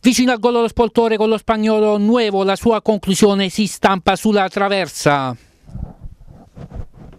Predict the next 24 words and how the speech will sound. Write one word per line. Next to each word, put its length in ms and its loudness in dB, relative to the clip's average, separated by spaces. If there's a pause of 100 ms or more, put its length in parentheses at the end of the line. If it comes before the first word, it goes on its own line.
(120)
Lo 100 4
scatenato 640 0
numero 280 0
sette 320 -4
spoltorese, 640 0
che 160 0
proprio 380 0
oggi 360 -2
compie 360 0
gli 100 0
anni, 340 -2
ventidue 500 0
anni 200 -2
per 160 2
lui, 340 0
centra 540 0
la 160 -2
parte 360 -4
superiore 520 0
della 220 0
traversa 440 -2
al 80 0
minuto 460 0
ventiquattro. 960 -2